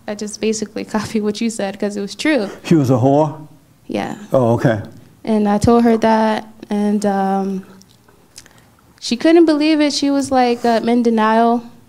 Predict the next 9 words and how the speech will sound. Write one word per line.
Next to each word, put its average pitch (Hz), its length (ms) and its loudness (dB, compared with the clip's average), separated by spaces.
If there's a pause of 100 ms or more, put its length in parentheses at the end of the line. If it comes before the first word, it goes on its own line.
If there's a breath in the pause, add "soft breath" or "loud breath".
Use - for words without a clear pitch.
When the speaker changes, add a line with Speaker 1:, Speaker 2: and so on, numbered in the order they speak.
(140)
Speaker 1:
stuff 220 280 -2
like 220 160 -2
that. 214 180 0
She 226 160 -4
said, 214 500 -2
uh, 202 400 -4 (360)
"I 214 120 2
forgive 214 340 0
you," 208 300 0